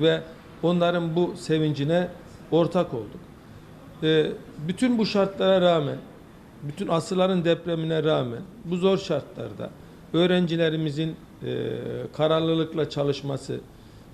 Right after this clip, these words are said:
fedakarca verilen, e, e, dersleri, verilen ödevleri yapmaları, sınavda başarılı olmaları, onun yanında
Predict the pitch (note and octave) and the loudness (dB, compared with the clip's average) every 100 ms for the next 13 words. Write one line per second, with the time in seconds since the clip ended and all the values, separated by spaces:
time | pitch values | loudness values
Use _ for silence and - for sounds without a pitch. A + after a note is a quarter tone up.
0 | - D3+ D#3 D#3+ D#3 E3 E3 C#3+ D3+ D#3 | 2 4 6 4 2 0 0 2 2 0
1 | - - - - - - - - - - | -2 -14 -20 -20 -20 -20 -20 -20 -20 -20
2 | - C#3 C#3+ D3+ D#3+ D3+ C3+ - B2+ B2+ | -10 0 4 4 4 2 -2 -6 -6 -4
3 | B2 B2 A#2+ A#2+ A#2 A2+ A#2+ B2 B2 B2+ | -6 -6 -6 -8 -10 -10 -10 -8 -8 -4
4 | C3+ C3+ - D3 C3 C3 C3+ C3+ C3+ C3 | 0 0 0 -2 -2 0 0 0 -2 -2
5 | B2+ C3 B2+ B2 B2 - C3+ B2+ A#2 G#2 | -2 -2 -2 -2 -2 -2 -2 -2 -2 -6
6 | - - - - - - - - - F3+ | -14 -20 -20 -20 -20 -20 -20 -14 0 4
7 | F#3 F3 D#3 D#3+ D#3 E3 D3+ D3+ C#3+ B2+ | 6 4 4 4 2 2 2 2 2 -2
8 | A2+ G#2 G2+ - F3+ G3+ G#3 G3 F#3 F#3 | -6 -8 -14 -6 0 2 4 4 4 2
9 | F3 F3 F3 | 2 0 0